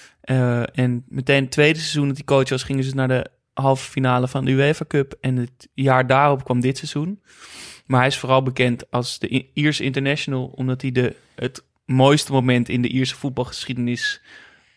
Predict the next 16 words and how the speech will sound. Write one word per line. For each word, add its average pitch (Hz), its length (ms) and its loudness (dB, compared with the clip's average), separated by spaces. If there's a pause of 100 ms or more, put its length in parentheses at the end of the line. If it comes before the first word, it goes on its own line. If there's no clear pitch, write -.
(140)
aan 127 200 2
hem 127 180 2
te 139 100 -2
danken 120 340 0
is, 131 240 2
namelijk 120 400 -2
de, 123 100 -4 (120)
zijn 135 380 0
winnende 143 320 4
penalty 139 480 0
op - 80 -20
het - 120 -4
W 147 60 0 (140)
K 127 280 2
negentien 127 360 -2
negentig 123 560 -2